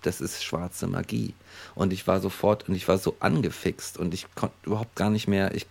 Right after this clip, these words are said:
konnte gar nicht mehr, äh, davon ablassen und hab mir dann zum nächstmöglichen, äh, Zeitpunkt, <laughs> äh, äh, oder zur nächstmöglichen Möglichkeit hab ich mir eine, äh, Gitarre selbst gewünscht.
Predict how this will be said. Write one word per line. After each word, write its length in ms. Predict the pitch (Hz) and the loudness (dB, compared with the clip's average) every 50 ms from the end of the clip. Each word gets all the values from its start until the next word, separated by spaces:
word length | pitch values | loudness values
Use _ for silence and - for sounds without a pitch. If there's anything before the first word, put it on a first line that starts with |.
| - | -10
konnte 220 | - - 107 104 98 | -2 -2 0 0 2
gar 120 | 104 107 107 | 2 2 2
nicht 140 | 104 107 | 0 0
mehr, 300 | 104 101 95 95 92 - | 0 0 0 0 -2 -2
äh, 100 | - - - | -4 -6 -4
davon 260 | - 90 - - 98 | -4 -4 -2 -2 -2
ablassen 580 | - - - - 90 85 80 - - - 82 82 - - - - - - | 0 0 -2 -2 -2 -4 -4 -4 -6 -8 -10 -10 -12 -14 -20 -18 -16 -8
und 80 | - 90 | -6 -4
hab 60 | 85 76 | -2 0
mir 100 | 101 98 | 2 2
dann 140 | 98 104 | 2 2
zum 200 | - - 98 95 95 | 2 2 2 2 4
nächstmöglichen, 920 | 101 104 - - - - 101 104 113 123 - 107 107 - 98 98 98 - - | 2 2 0 -2 -2 0 2 4 4 2 0 -2 -4 -2 -2 -2 -2 -2 -2
äh, 140 | 90 87 - | -4 -4 -4
Zeitpunkt, 600 | - - 95 92 - - - - 113 110 107 - - - - - - - | -2 -2 0 0 0 -2 0 0 0 0 0 -4 -8 -14 -18 -16 -16 -16
<laughs> 280 | - - - - - - | -14 -14 -14 -12 -2 2
äh, 40 | - | 4
äh, 440 | 95 92 92 95 - - 92 95 95 | 6 6 6 4 4 2 2 2 4
oder 220 | 92 92 92 87 - | 4 2 2 2 2
zur 160 | - 95 92 | 0 0 2
nächstmöglichen 720 | 92 110 123 - - 98 95 107 - - - 107 - 101 101 | 2 2 0 0 0 2 2 2 2 2 -2 -2 2 4 6
Möglichkeit 640 | 104 120 139 - 123 123 - - - 113 107 113 104 | 6 6 6 6 2 0 0 2 4 4 4 4 4
hab 100 | 107 101 | 2 0
ich 120 | 98 - | 0 0
mir 160 | 95 98 98 - | 0 0 0 2
eine, 280 | 98 95 95 92 90 - | 0 0 0 0 -2 -2
äh, 300 | - 90 90 90 90 87 | -2 0 2 2 2 0
Gitarre 540 | 85 92 - - - 120 120 110 98 92 87 | -2 -4 -4 -2 0 0 2 2 2 0 2
selbst 440 | 90 92 98 107 104 - - - - | 2 2 2 2 0 -4 -8 -4 -4
gewünscht. 560 | 90 87 85 87 90 92 113 113 - - - | -4 -2 0 -2 -2 0 -2 -4 -6 -10 -14